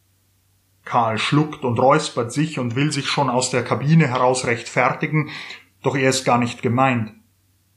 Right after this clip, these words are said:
Eine andere Stimme antwortet, "I know, but I'm really krank. I have cramps in meinem Bauch und ich kann es not any longer halten."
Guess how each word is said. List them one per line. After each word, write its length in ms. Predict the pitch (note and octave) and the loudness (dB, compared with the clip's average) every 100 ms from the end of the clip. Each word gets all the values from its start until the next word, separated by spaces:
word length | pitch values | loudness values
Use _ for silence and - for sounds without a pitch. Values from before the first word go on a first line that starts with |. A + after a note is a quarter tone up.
| _ | _
Eine 220 | - C3 C#3+ | -2 2 4
andere 300 | E3 B2+ A#2 | 4 4 -2
Stimme 380 | - D3 C#3 | -2 -2 -2
antwortet, 720 | A#2 C3+ - C#3 D3+ - E3 - _ _ _ _ _ _ C#3 | -2 -4 -4 -4 -4 -6 -8 -12 _ _ _ _ _ _ 0
"I 180 | B2+ | 2
know, 600 | B2+ C3+ F3+ D3+ G#2+ - _ _ _ - | 2 4 4 2 -4 -10 _ _ _ 0
but 120 | C#3 | 4
I'm 300 | C3+ C3 C3 | 4 2 2
really 340 | E3 E3+ A#2 | 4 4 0
krank. 560 | - D#3 D3+ A2 - - _ _ _ _ - | -2 0 0 -2 -14 -20 _ _ _ _ -4
I 60 | B2+ | 0
have 340 | B2+ - - | 2 0 -4
cramps 640 | - D3 D3+ C3+ - - | 2 4 4 -2 -8 -14
in 160 | - B2 | -6 -2
meinem 320 | A#2+ A2+ G#2+ | 2 2 2
Bauch 480 | A2+ A2 G#2+ - - - _ _ _ _ | 2 2 0 -6 -18 -20 _ _ _ _
und 160 | C#3 B2+ | 0 0
ich 180 | A#2+ | 0
kann 220 | - D3+ D3 | 0 0 2
es 160 | - | -2
not 180 | C#3 B2+ | -2 -2
any 220 | C#3 C#3 | 0 0
longer 480 | B2+ C3 A#2+ A#2+ G#2+ | 2 2 2 0 0
halten." 560 | B2+ C3+ - G#2 G#2 | 0 0 -4 -10 -12